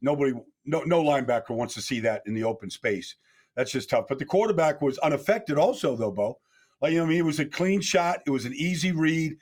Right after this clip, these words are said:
It was a great throw, but it wasn't like he was under any kind of pressure, you know. And so they do a lot of play action, as everybody knows,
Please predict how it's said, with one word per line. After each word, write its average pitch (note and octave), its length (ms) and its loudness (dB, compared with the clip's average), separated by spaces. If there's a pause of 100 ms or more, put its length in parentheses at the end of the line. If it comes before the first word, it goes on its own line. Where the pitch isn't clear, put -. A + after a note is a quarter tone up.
(160)
It - 60 -2
was D3+ 100 0
a F#3+ 60 2
great A3 280 2
throw, E3 400 2 (480)
but D#3+ 120 2
it - 20 2
wasn't G#3 280 2
like E3 180 2
he F#3 80 2
was D#3+ 160 2
under D#3 180 2
any D3 140 4
kind C#3 200 0
of A2+ 80 -8
pressure, - 420 -2 (680)
you C3 80 2
know. C3 220 2
And C#3 180 -2
so D#3+ 480 0
they G3+ 160 2
do C4 180 2
a - 20 4
lot G3+ 200 6
of G#3 100 -4
play G3+ 240 4
action, E3 420 0
as D3+ 240 -2
everybody D#3 440 0
knows, C3+ 420 0